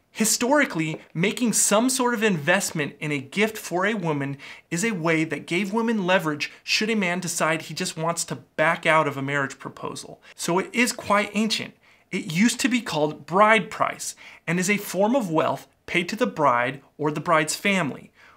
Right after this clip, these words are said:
which basically says, "You want to marry me? You want to tie me down? Okay,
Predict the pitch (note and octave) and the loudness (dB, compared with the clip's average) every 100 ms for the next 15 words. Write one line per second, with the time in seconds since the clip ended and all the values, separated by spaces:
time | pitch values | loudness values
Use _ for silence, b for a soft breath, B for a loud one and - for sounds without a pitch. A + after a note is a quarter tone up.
0 | - F#3+ - G#3+ A#3 - - B3+ - E3+ | -6 -4 2 4 4 2 0 0 2 2
1 | D#3 D#3 B B C3 D#3 G3 G#3+ G3+ G#3+ | 0 -2 B B -6 -2 4 2 4 0
2 | A3 A3 G#3 B3 C#4 - b b - C3+ | 2 2 0 0 -6 -14 b b -10 -4
3 | E3+ F#3 G#3 G#3 - F#3+ G#3 G#3 G3 A3 | -2 2 2 0 0 0 0 0 0 -2
4 | A#3+ A#3+ _ F#3 A3+ - C3+ B2+ | -4 -8 _ -4 -4 -4 -6 -6